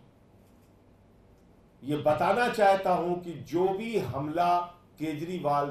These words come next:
पर करने की तैयारी है, अगर ऐसा कुछ भी होता है तो सीधे सीधे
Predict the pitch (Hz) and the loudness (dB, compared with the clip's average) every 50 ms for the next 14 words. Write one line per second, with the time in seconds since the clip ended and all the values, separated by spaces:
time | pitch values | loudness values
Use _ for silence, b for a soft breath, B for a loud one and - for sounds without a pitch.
0 | 135 - - 147 147 151 151 - - - - - - - - 147 143 143 139 156 | -6 -6 -4 0 0 0 0 -2 -8 -16 -20 -20 -20 -12 -4 -2 -2 -2 -2 -2
1 | 175 190 185 190 - 233 262 254 - - 170 160 160 160 151 147 143 139 131 127 | -2 -2 -2 -4 -4 0 -2 0 0 0 0 0 2 2 2 2 0 -2 -4 -4
2 | 131 135 131 131 127 - - - - - - _ _ _ - 123 127 131 139 135 | -4 -2 -2 -4 -6 -8 -14 -20 -20 -20 -20 _ _ _ -4 -4 -2 -2 -2 -4
3 | - - 131 135 135 - 135 131 131 - - - 196 196 - 233 311 320 277 175 | -4 -6 -6 -6 -6 -6 -6 -8 -8 -8 -6 -4 -4 -4 0 4 6 6 8 8
4 | 214 208 202 - 165 151 147 147 147 147 143 - - - - - - 147 143 - | 4 2 2 2 2 4 4 4 2 0 -2 -4 -12 -20 -20 -12 -10 -10 -10 -8
5 | - - 240 262 254 247 262 254 226 - 185 185 175 160 156 151 147 139 | -8 -6 0 0 4 8 8 8 8 8 2 -2 -2 -2 -2 -4 -4 -6